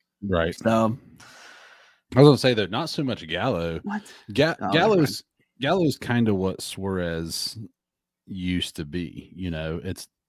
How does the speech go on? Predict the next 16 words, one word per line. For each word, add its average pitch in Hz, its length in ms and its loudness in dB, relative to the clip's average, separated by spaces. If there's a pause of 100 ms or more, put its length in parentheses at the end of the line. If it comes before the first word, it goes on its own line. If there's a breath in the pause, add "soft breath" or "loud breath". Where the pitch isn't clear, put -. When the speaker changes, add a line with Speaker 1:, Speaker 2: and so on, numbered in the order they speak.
(240)
Speaker 1:
Suarez 104 360 -4
is 85 100 -8
a 80 40 -14
power 87 340 -2
guy, 80 240 -8 (520)
and 95 420 -12
Gallo 110 400 6 (100)
is 90 300 2
the 95 120 -2
same 104 440 0
kind 85 640 -2
as 85 200 -8
long 101 200 -2
as 101 100 -4
he 92 420 -6
can, 85 580 -8